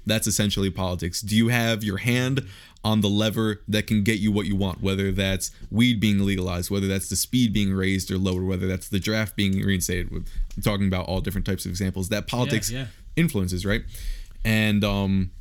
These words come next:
Speaker 1: so you're talking about who's getting what they want. Okay. And then I've looked at the state of the country over the past few years, and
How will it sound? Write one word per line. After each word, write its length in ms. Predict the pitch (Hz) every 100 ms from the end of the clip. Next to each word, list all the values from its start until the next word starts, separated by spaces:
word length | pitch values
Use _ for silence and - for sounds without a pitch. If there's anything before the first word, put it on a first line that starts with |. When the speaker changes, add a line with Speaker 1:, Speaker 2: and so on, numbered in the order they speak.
| -
Speaker 1:
so 180 | - 110
you're 60 |
talking 200 | 107 113
about 140 | 101 -
who's 260 | - 131 113
getting 220 | 107 101
what 120 | 95
they 80 | 92
want. 220 | 90 87 -
Okay. 300 | 90 - - - - - -
And 180 | 107
then 120 | 110 113
I've 180 | 107
looked 240 | 104 117 -
at 320 | 110 107 104 - - - - - - -
the 220 | 95 98
state 300 | - 123 120
of 60 |
the 60 | 110
country 280 | 110 110 107
over 80 | 101
the 80 | 92
past 280 | 104 95
few 100 | -
years, 160 | 98 98
and 240 | 147 131